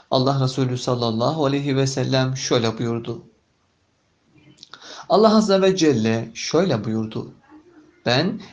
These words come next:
iyi kullarım için cennette hiçbir gözün görmediği, hiçbir kulağın işitmediği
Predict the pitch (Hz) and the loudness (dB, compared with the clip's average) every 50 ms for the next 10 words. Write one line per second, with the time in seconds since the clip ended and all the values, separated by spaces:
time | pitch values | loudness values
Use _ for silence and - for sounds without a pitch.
0 | _ _ - 151 165 202 226 220 - 214 208 190 190 185 180 185 180 156 - - | _ _ -2 0 2 2 0 0 0 0 2 4 4 4 4 4 2 2 0 -2
1 | 127 - 151 147 143 131 120 - - - _ _ - 127 147 170 180 180 190 190 | -2 -2 -2 -2 -2 -2 -4 -6 -12 -20 _ _ 0 2 4 4 6 4 4 2
2 | 185 190 185 170 180 180 175 - 151 196 254 254 240 190 196 202 185 185 196 185 | 2 2 2 2 0 -2 -4 -2 -2 0 0 0 0 2 2 2 2 2 2 2
3 | 180 156 139 151 151 151 143 127 113 107 110 - 117 117 113 117 131 160 170 170 | 2 2 4 4 4 4 2 0 -2 -2 -4 -4 -4 -2 0 2 2 0 0 -2
4 | - - - _ _ _ _ - 190 196 190 - - - 190 196 180 170 - - | -6 -12 -20 _ _ _ _ -2 -2 -2 -2 -4 0 2 2 2 2 0 0 0
5 | 170 165 165 160 165 175 175 156 131 - 139 147 - - 151 143 147 135 117 117 | 2 4 4 4 4 4 2 2 0 0 0 0 0 0 0 -2 0 -2 -2 -2
6 | 113 - 117 113 117 123 127 135 135 - | -2 -2 -2 0 0 0 0 0 -2 -6